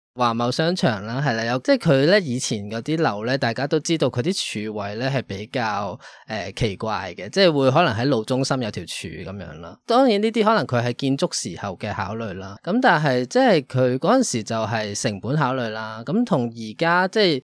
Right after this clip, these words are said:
好似如心廣場噉樣，其實佢一二期你見到佢嗰個動線都已經爭好遠。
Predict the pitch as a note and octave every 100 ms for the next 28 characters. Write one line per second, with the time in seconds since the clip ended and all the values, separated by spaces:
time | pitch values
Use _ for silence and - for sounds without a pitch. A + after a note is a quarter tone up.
0 | - G3 G#3+ B2+ G#2+ F#3+ F#3 C3 F3 A#2+
1 | G#2 C3 D#3 A#2 A#2+ - C3 F#3+ - A2
2 | - F#2+ G#2 B2+ B2 C3 E3+ C3 D#3 D#3
3 | A2 G#2+ - A2 A#2+ C3 A2 B2+ - -
4 | C#3 A#2+ E2+ D#2+ F2+ -